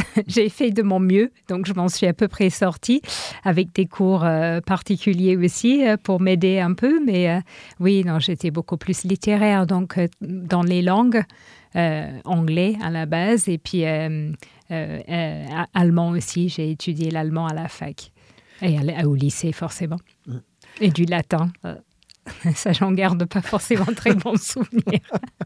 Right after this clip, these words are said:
Speaker 1: <laughs>
Speaker 2: Alors, tu écris des nouvelles depuis ton, ton plus jeune âge. Tu, tu racontais quel genre d'histoire ?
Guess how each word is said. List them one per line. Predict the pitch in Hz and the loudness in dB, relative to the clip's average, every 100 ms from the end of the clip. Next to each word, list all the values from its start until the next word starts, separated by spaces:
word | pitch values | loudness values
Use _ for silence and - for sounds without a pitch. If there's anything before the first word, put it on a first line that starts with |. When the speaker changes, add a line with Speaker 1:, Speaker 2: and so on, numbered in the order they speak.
| - - | -14 -12
Speaker 1:
<laughs> | 170 - - - 196 - | -12 -10 -12 -14 -16 -8
Speaker 2:
Alors, | 202 165 | -6 -6
tu | - 214 | -2 -2
écris | - 220 | 0 -2
des | 190 | 2
nouvelles | 190 190 208 | 2 4 4
depuis | 170 156 170 | 2 -4 -4
ton, | 160 143 123 - - | -2 -2 -2 -10 -14
ton | - 147 | -8 -4
plus | 185 | 0
jeune | 214 254 | 0 0
âge. | 349 - | -2 -4
Tu, | 196 | -4
tu | 214 | -2
racontais | 202 208 196 202 | -2 -2 -2 0
quel | 269 208 | 0 -2
genre | 170 | -4
d'histoire ? | 143 - 160 165 | -6 -4 -2 -2